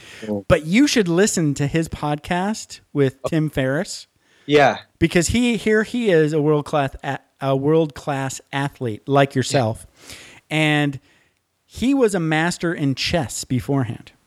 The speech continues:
Speaker 1: Really?
Speaker 2: Yeah. So he was a, a child chess master. And he kinda,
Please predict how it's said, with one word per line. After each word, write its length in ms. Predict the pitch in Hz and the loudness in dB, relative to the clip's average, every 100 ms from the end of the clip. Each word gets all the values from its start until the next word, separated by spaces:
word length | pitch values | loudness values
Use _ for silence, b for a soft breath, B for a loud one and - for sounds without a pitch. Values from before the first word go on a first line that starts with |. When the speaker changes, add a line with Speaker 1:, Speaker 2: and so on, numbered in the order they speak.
| _ _ _ _ _ _ _ | _ _ _ _ _ _ _
Speaker 1:
Really? 840 | 120 120 160 285 285 170 127 110 - - | -6 -2 2 4 4 4 2 -2 -10 -6
Speaker 2:
Yeah. 320 | 147 156 113 - _ _ b b - | 0 0 -2 -14 _ _ b b -2
So 180 | 170 | 0
he 520 | 151 202 214 214 196 202 | 0 -2 -2 -2 -4 -2
was 300 | 160 151 156 | 0 0 0
a, 200 | 147 151 | -2 -4
a 80 | 143 | -8
child 520 | - - 170 180 170 | -8 -6 -4 -2 -4
chess 360 | - 175 160 - | -4 -4 -4 -4
master. 540 | 143 151 - - - - _ _ b b b b | -2 -2 -4 -8 -12 -16 _ _ b b b b
And 200 | 160 151 | 2 4
he 80 | 160 | 4
kinda, 160 | 151 | 2